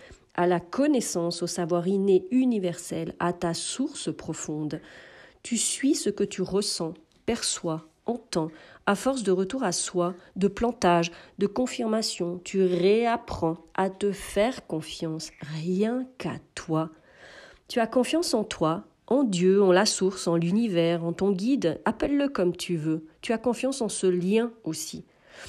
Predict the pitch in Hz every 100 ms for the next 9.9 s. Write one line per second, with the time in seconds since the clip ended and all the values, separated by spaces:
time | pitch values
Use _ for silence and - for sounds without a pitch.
0 | - - 208 226 208 240 277 277 196 175
1 | 160 269 - 156 156 156 196 190 - -
2 | - _ _ _ _ _ _ _ _ _
3 | _ _ _ _ _ _ _ _ _ -
4 | - - _ - 202 226 254 294 - -
5 | - 311 294 - 196 185 175 165 170 -
6 | _ _ 208 208 208 285 254 196 196 233
7 | 254 208 180 185 233 214 185 214 214 -
8 | 311 330 202 185 - 165 180 - 190 196
9 | 202 220 190 185 196 175 175 165